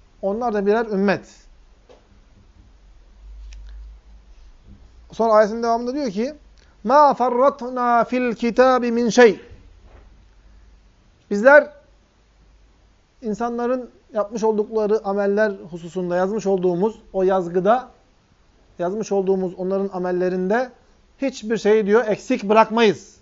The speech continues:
Yani her şeyi yazarız. Hatta hayvanların yaptıkları şeyler bile. Bakın hadiste ne diyor? Boynuzlu olan hayvanın, boynuzsuz olan hayvana yapmış olduğu zulüm,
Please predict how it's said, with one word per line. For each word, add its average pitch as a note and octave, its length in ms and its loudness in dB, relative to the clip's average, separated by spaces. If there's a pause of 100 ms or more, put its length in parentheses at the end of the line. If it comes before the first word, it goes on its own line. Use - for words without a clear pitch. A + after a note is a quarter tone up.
Yani D3+ 120 -12
her A3+ 140 2
şeyi G#3+ 200 -2
yazarız. F#3 340 -2
Hatta A#3 420 0
hayvanların A#3+ 640 2
yaptıkları A3+ 480 -2
şeyler G3+ 280 0
bile. D3+ 140 -4
Bakın G3 220 -6
hadiste F3+ 360 -8
ne G#3+ 120 -4
diyor? F#3 180 -2 (2250)
Boynuzlu A#3+ 520 4
olan B3 280 4
hayvanın, B3+ 760 0
boynuzsuz B3+ 500 2
olan A#3+ 240 2
hayvana A#3 360 0
yapmış B3 320 -2
olduğu A3+ 480 2 (1200)
zulüm, A#3+ 320 4